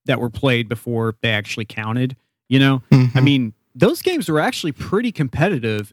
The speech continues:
Speaker 1: and Dennis Schroeder was a huge part of the Thunder's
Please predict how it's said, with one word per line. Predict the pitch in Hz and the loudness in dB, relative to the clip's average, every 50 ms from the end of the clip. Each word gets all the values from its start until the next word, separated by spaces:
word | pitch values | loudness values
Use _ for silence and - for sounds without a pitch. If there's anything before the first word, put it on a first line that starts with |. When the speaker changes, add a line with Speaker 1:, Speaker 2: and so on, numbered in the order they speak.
| _ - | _ -6
Speaker 1:
and | 135 131 123 120 - - | -4 -4 -4 -6 -2 2
Dennis | - 190 233 240 139 | 2 2 4 2 -2
Schroeder | - - - 139 156 170 147 127 117 107 | -4 -6 -6 -4 -2 -2 0 0 0 -2
was | 101 104 101 120 - - | -2 -6 -8 -10 -6 -4
a | 127 110 | -4 -4
huge | 107 - - 165 175 170 147 123 - - | -4 -6 -6 -4 -2 -2 -2 -4 -6 -4
part | - - 143 139 120 107 95 _ _ - | -2 0 0 0 0 -2 -4 _ _ -6
of | 131 120 110 110 - _ - | -6 -6 -6 -8 -14 _ -8
the | 131 127 | -8 -6
Thunder's | - - 147 143 131 123 117 110 104 - - | -6 -4 -4 -4 -2 -2 -2 -2 -2 -6 -8